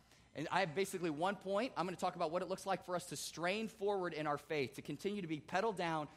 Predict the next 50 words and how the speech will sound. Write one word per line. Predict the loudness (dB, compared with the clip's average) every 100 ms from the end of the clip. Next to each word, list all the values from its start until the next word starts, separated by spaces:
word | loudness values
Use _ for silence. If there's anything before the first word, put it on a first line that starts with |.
| -4
Let's | -2 -2
pursue | 0 -2 -2 -6
King | -2 -4 -4
Jesus | -6 -4 -4 -2
in | -2
the |
present. | 0 2 2 0 -6 -12 -20 -20 -2
And, | 0 2
uh, | 4
I'm | 2
gonna | 4 2
have | 0
four | -2 -2
subpoints | 0 -2 0 -4 -4
with | -6 -2
that. | -2 -2
And | -4
so | -2
you'll | 0
have | 0 0
a, | 0 -4 -8 -10
uh, | -2 0 0 0
you'll | -2
figure | -2 -2 -2
it |
out | -2 -4
as | -6
we |
go | -6 -6
along. | -6 -8 -14 -20 -20 -2
Let | 2
me, | 4 6
um, | 6 4 2 0
let | 0
me |
explain | 0 -4 0 2 2
what's | -2
going | 0 0
on | 2 2
in | 0
the | -4
context | -4 -2 -2 0 -2 -2
of | 0
our | 0
verses | 0 0 0 -2
in | -2 -2
chapter | 0 0 0
three, | -4 -2 2
right | 2 2
before, | -2 -2 0